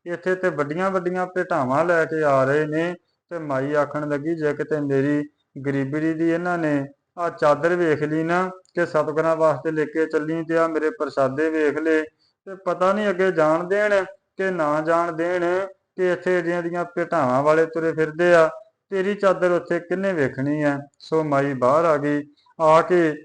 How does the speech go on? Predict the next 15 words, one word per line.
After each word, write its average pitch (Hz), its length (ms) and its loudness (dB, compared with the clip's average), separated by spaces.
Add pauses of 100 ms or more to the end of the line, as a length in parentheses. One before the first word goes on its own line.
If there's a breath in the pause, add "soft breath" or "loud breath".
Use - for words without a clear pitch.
(240)
ਪ੍ਰੇਮ 185 280 -4
ਭਾਵਨਾ 180 440 2
ਨਾਲ 160 220 2
ਬੇਨਤੀਆਂ 147 540 -4
ਕਰ 139 180 0
ਰਹੀ 139 260 -2
ਹੈ 165 60 0
ਕਿ 160 140 -4
"ਸਤਿਗੁਰੂ 139 440 -4
ਜੀ, 170 180 0
ਮੈਨੂੰ 160 400 -4 (420 soft breath)
ਦਰਸ਼ਨ 170 500 -2
ਦੇ 175 180 4
ਦਿਓ, 165 320 4 (160)
ਮੇਰੀ 156 280 -2